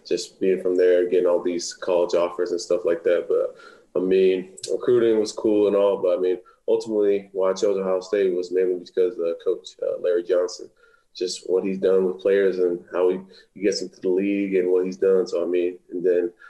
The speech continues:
not even that, just the man he is too. So I, we really created a close relationship, and, I mean, it's a testament to, to him. I mean, where I am today, I mean, it's, I owe it all to him, and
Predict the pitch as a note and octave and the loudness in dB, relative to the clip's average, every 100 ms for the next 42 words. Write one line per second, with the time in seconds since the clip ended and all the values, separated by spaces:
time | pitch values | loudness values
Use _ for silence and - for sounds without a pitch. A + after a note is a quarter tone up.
0 | - - A#2 A2+ F#2+ F#2+ G2+ F#2+ F#2 - | -18 -4 0 2 2 2 2 2 -2 -6
1 | F#2 F#2+ F#2+ F#2+ G2 F#2+ F#2+ G2+ F#2+ - | 0 2 2 0 0 0 -2 -4 -4 -4
2 | E2+ E2+ F#2 G2 G2+ G2 F#2+ F#2+ G2 F#2+ | -2 -4 -4 -4 -2 -2 -4 0 2 4
3 | F#2+ F#2 - F#2+ F#2+ F#2 F#2 - - G#2 | 2 0 0 0 0 0 0 0 -2 0
4 | G2+ F2 E2+ - F2 E2+ F2 - _ _ | 0 -2 -4 -8 -10 -8 -8 -12 _ _
5 | _ - - F#2+ F#2 F#2+ F#2+ - F2+ F2 | _ -6 0 -2 0 0 -2 2 2 2
6 | - _ _ - - _ _ _ - G2 | 0 _ _ -20 -20 _ _ _ -4 -2
7 | G2 A2 G2 F#2 F2 F2 F2 F#2 F#2 F#2+ | 2 2 2 -2 -4 -2 0 2 2 2
8 | F#2+ F#2+ F#2+ G2 G2 G2+ F#2+ - F2+ E2+ | 2 2 0 -2 0 0 -4 -8 -10 -4
9 | E2+ F2 - F2 F2 F2+ F2+ F2+ F2+ F2 | -2 -4 -4 0 4 4 4 2 0 0
10 | F#2 F#2+ F2+ F2 | 2 2 0 -4